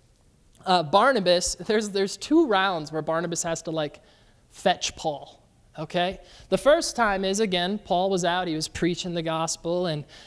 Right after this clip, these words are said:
and people were loving it, and he ends up, he's trying to engage with the disciples, okay? He's like, "Hey, guys, I wanna be a part of this. I wanna be a part of the family. I wanna help." And they're like, "Eh,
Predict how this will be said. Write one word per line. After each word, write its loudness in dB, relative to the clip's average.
and -6
people -2
were 2
loving 4
it, 0
and -6
he 2
ends 0
up, 0
he's -8
trying -2
to -6
engage -2
with -6
the 0
disciples, -6
okay? -2
He's 0
like, 0
"Hey, 0
guys, -2
I -2
wanna 4
be 4
a 4
part 2
of -6
this. -16
I -4
wanna 0
be 2
a 2
part 2
of 0
the 0
family. -4
I -2
wanna 0
help." -4
And -4
they're 2
like, 0
"Eh, 2